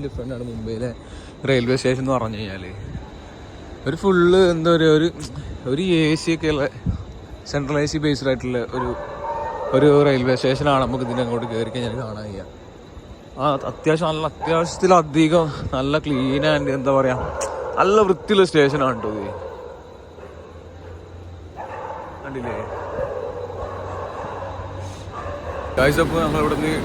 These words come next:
ടിക്കറ്റ് എടുത്ത് ഇതാ ഇവിടുന്ന് ശരിക്കും എന്താ വെച്ചാൽ അഞ്ച് രൂപയാണ് വെറും ടിക്കറ്റിൻ്റെ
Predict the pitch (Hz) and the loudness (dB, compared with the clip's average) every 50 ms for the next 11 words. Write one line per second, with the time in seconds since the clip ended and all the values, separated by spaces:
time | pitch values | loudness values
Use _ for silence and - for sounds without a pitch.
0 | - - - 143 120 110 - 151 156 165 151 147 - 143 135 135 123 110 123 123 | -4 -2 -2 -2 -2 0 0 2 2 2 0 0 -2 -2 -2 -2 -2 -2 -4 -4
1 | 127 131 127 117 113 117 120 - - - - - - - - - - - - - | -2 -2 -2 -2 -2 -4 -4 -4 -4 -4 -4 -4 -4 -4 -4 -4 -4 -4 -4 -4
2 | - - - - - - - - - - - - - - - - 170 175 156 160 | -4 -4 -4 -4 -4 -4 -4 -4 -4 -4 -4 -4 -4 -4 -2 2 2 2 2 2
3 | 170 170 165 156 - - 170 160 165 160 160 165 143 147 151 156 160 160 185 185 | 2 2 0 0 0 0 0 0 0 2 2 2 2 2 2 0 2 2 4 4
4 | 175 170 165 165 156 156 147 147 151 151 - - 151 139 - - 156 156 151 160 | 6 6 6 4 4 4 2 2 0 -2 -2 -2 -4 -4 0 0 0 2 2 2